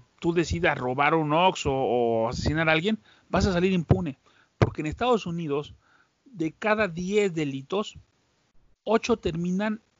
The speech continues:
con la persona rindiendo informe en la comisaría, con indiciados, en menos de dos días. Pero en México, de cada veinticinco delitos reportados, solo uno termina con alguien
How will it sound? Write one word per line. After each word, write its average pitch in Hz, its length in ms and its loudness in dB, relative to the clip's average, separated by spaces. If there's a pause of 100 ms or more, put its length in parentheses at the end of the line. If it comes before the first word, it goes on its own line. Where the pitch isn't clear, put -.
(160)
con 170 200 -2
la 156 100 0
persona 180 680 0
rindiendo 160 540 2
informe 165 420 2
en 151 60 2
la 135 80 2
comisaría, 123 720 2 (540)
con 143 160 0
indiciados, 147 760 4 (380)
en 208 180 2
menos 233 340 2
de 202 100 6
dos 196 220 4
días. 220 440 0 (800)
Pero 185 200 8
en 190 100 4
México, 165 600 -2 (600)
de 160 240 0
cada 247 360 2
veinticinco 220 880 -2
delitos 156 480 -2
reportados, 127 720 -4 (140)
solo 208 380 6
uno 208 240 4
termina 180 440 0
con 156 280 0
alguien 196 340 2